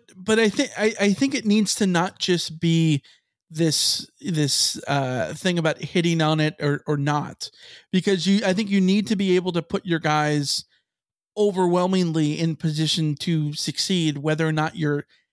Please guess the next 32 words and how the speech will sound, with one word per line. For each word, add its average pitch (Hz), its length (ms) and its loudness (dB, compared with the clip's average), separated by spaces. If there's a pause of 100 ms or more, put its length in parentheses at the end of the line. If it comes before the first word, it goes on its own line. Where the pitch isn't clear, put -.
(180)
hitting 202 340 -2
on 175 180 2
them 165 160 0
or 147 100 0
not. 165 280 0
And 156 100 2
I 160 40 2
think 180 180 -2
that 175 160 -8
so 214 200 0
much 208 260 0
of, 170 200 -2 (500)
of 160 280 0
S 190 200 0
C's 170 280 0
issues 139 800 -4
for 151 300 -2
the 147 140 -4
last 156 460 -2
fifteen 160 440 -4
years 180 480 -2 (400)
has 165 240 -2
been 170 380 -2
whether 190 280 2
or 214 40 2
not 220 200 0
they 214 160 2
hit 202 180 2
on 214 160 0
somebody 208 520 0
in 202 300 -2
recruiting 208 680 -2